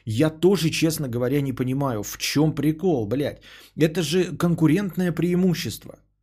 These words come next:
Почему абсолютно любые другие конкурентные преимущества использовать можно, а конкурентное с-, преимущество умения зарабатывать деньги использовать нельзя? Я не говорю не только что про мужиков, да и про женщин тоже. Почему?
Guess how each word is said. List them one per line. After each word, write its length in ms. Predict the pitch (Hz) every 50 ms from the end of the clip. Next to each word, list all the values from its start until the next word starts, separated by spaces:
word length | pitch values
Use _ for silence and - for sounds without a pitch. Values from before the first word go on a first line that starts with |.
| _ _ _ _ _ -
Почему 400 | - 131 - 185 220 233 247 220
абсолютно 460 | 180 - - 214 208 226 190 - 208
любые 360 | 196 208 196 180 226 214 208
другие 460 | 175 220 226 190 160 160 185 160 127
конкурентные 720 | - - 131 123 113 127 127 143 143 120 - 123 123 120
преимущества 680 | 110 123 131 123 123 143 131 117 - 101 - - 107 110
использовать 540 | 117 110 - - 135 117 101 104 98 98 -
можно, 500 | 110 120 165 226 226 196 175 127 107 - - - - - -
а 80 | - 117
конкурентное 640 | 113 143 139 135 147 165 175 156 - 147 147 139 135
с-, 100 | 120 -
преимущество 680 | - - 143 143 143 156 175 165 - 147 120 - -
умения 420 | - - 135 131 147 151 147 135 127
зарабатывать 640 | 113 127 127 131 123 135 135 127 123 113 110 104 110
деньги 340 | 139 196 233 202 156 147
использовать 520 | 127 113 - - 139 151 139 147 135 110 117
нельзя? 440 | 123 127 120 107 117 110 - - _ _ _ _ - - - - - -
Я 200 | 117 113 143 175
не 80 | 175 180
говорю 180 | 156 180 185
не 100 | 202 196
только 180 | 165 214 220 214
что 120 | 185 -
про 120 | - 220 214
мужиков, 360 | 202 185 214 - - 165 123
да 100 | 113 123
и 120 | 131 131 117
про 140 | - 143 123
женщин 400 | 110 135 180 196 190 - 226 -
тоже. 300 | - 240 190 120 113 -
Почему? 640 | - 123 - - 208 240 262 240 151 110 - _